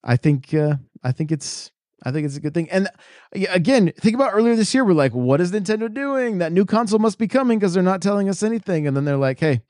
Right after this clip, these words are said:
here you go." Here's the rest of the year. Don't worry. Don't, don't worry. Here's, here's into the middle of, of next year. Here's till the summertime. So of twenty twenty-four.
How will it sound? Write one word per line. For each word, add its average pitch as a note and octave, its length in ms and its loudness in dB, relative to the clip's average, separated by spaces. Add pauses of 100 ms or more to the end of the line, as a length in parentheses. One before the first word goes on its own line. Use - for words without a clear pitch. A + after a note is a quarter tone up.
(680)
here C3 180 2
you E3+ 100 4
go." B2 260 2 (240)
Here's D3 240 0
the D#3+ 100 -2
rest E3 260 0
of D#3+ 60 -4
the E3+ 60 -2
year. B2 320 0 (100)
Don't C3+ 220 -2
worry. C3+ 320 0 (380)
Don't, A#2+ 360 -4
don't A#2 220 -2
worry. B2 420 -2
Here's, B2 400 -4 (280)
here's D3 280 2
into D#3+ 160 2
the D3+ 120 4
middle D3+ 280 6
of, D3+ 280 2
of D3+ 180 0
next D3 320 0
year. C#3+ 160 2
Here's B2+ 200 0
till D#3 120 -2
the D3+ 100 -6
summertime. C3 560 -2 (440)
So B2 420 -2
of A2+ 120 -4
twenty B2 200 0
twenty-four. A#2 560 2